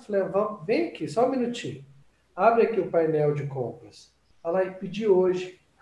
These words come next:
"Nossa, paguei muito caro." Esse, "Paguei muito caro." Falei, "Mas vem cá,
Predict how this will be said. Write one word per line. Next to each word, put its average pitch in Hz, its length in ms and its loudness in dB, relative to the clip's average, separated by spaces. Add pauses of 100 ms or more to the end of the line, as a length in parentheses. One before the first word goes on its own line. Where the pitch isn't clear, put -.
(1000)
"Nossa, 180 760 0
paguei 165 340 0
muito 151 300 -4
caro." 107 400 -12 (680)
Esse, 175 320 -10 (240)
"Paguei 180 320 -2
muito 147 320 -8
caro." 101 300 -14 (300)
Falei, 147 160 -8
"Mas 139 160 -4
vem 190 240 0
cá, - 440 -4